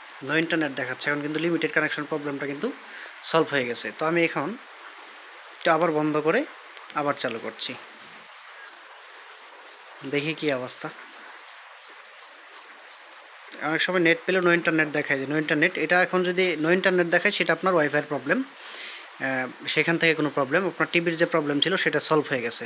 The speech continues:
তো আমি এখন ব্যাকে যাচ্ছি, ব্যাকে দিয়ে আমি YouTube-এ ঢুকে দেখি কী অবস্থা। No internet দেখাচ্ছে, তারপর আমি YouTube-এ ঢোকার চেষ্টা করছি, দেখি কী দেখায়।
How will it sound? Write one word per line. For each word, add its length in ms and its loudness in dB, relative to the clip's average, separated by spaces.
তো 80 -6
আমি 120 -2
এখন 160 -2
ব্যাকে 240 2
যাচ্ছি, 240 -2
ব্যাকে 220 0
দিয়ে 180 0
আমি 240 0
YouTube-এ 300 2
ঢুকে 240 0
দেখি 320 -2
কী 120 0
অবস্থা। 340 -6
No 60 -6
internet 340 0
দেখাচ্ছে, 260 2
তারপর 360 -4
আমি 100 0
YouTube-এ 260 0
ঢোকার 280 -2
চেষ্টা 300 0
করছি, 340 -4
দেখি 340 -4
কী 80 -2
দেখায়। 300 -4